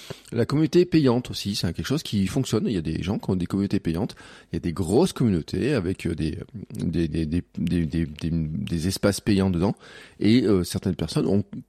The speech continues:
construit des gros, gros business, hein, avec des communautés payantes.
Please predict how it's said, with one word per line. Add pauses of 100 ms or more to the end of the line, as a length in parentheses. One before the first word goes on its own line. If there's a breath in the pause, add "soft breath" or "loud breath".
(120)
construit
des
gros,
gros
business,
hein,
avec
des
communautés
payantes.